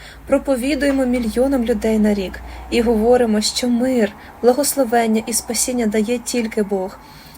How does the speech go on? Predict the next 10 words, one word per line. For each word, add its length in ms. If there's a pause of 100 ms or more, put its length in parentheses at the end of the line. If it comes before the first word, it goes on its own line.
(100)
Якщо 300
ви 100
не 120
є 180
частиною 500
церкви, 420
напишіть 460
мені, 300 (320)
щоб 220
відвідувати 800